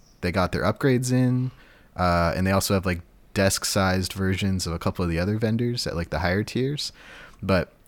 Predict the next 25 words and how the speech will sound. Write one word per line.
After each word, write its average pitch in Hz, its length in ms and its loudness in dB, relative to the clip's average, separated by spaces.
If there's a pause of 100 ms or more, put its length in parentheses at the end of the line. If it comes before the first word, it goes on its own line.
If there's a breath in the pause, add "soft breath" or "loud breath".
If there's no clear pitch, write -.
it's 151 180 0
several 107 380 4
hundred 90 240 2
thousands 85 460 -2
of - 100 -12
Canadian 82 320 -4
dollars 80 460 -4
to 90 180 -8
get 90 160 -6
all 87 120 -2
this 85 200 -4
realized, 87 640 -2
and 82 240 -6
I 139 120 -2
kinda 254 220 6
wanna 202 200 8
see 190 220 4
it. - 100 2
I 95 120 4
don't 127 120 6
know. 92 80 4
I 110 80 6
just 139 180 2
love 107 200 4
those 92 440 0